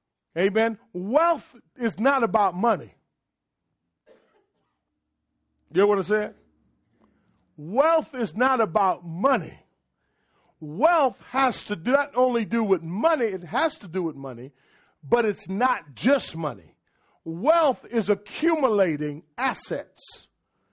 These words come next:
Assets like art. Amen. L-, believe it or not, if you put your money in art, you're gonna get a big return. We don't think like that, see. Amen. We, we'll go buy a car that depreciates.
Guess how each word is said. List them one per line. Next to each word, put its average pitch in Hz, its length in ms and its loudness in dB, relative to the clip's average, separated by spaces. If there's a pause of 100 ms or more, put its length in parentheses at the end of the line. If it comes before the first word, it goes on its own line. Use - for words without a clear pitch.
(460)
Assets 254 720 0 (180)
like 190 280 0 (100)
art. 175 460 -2 (1500)
Amen. 330 720 -2
L-, 202 60 -6
believe 254 360 0
it 254 60 -2
or 226 80 -2
not, 277 360 -2 (440)
if 214 200 0
you 320 180 2
put - 340 -2
your 330 200 0
money 302 380 0
in 208 100 -2 (120)
art, 320 300 2 (160)
you're 269 240 2
gonna 262 180 2
get 214 180 2
a 175 80 4
big 185 440 -2
return. 151 500 -8 (920)
We 156 140 -6
don't 147 220 -6
think 165 180 -6
like 104 240 -16
that, - 180 -20 (100)
see. 117 60 -20 (1000)
Amen. 165 640 -2
We, 175 140 -4
we'll 196 200 -2
go 180 160 0
buy 156 280 -2
a - 40 -12
car 214 420 0
that 147 180 -10
depreciates. 143 1040 -6